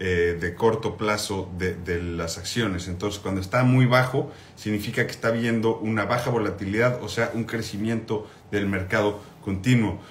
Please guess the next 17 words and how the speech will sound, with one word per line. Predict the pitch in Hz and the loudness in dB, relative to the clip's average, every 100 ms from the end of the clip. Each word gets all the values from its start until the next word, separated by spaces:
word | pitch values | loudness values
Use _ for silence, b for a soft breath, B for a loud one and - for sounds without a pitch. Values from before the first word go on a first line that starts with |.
| B - | B -2
Cuando | 110 110 | 2 2
empiezas | 107 139 - 123 | 4 4 4 2
a | |
ver | 120 135 135 - | 4 4 2 -2
ese | 120 127 131 | -2 2 2
vix | 127 127 - | 2 0 -2
creciendo, | 113 104 - 143 127 131 110 - | -2 -2 4 4 6 2 0 -2
es | - | -4
porque | - 113 113 113 - | -2 0 2 2 0
estás | 95 113 110 | -4 -2 -2
viendo | 113 113 107 98 | 0 0 2 0
bastantes | 90 - 113 - 101 | -2 -4 -4 -2 -4
bajas, | 107 113 104 | -4 -4 -4
estás | 95 90 107 | -6 -6 -4
viendo | 110 104 | -2 -2
bastante | 92 95 107 104 | -4 -4 -6 -2
movimiento | 107 98 98 107 104 113 B | 0 0 0 0 0 -2 B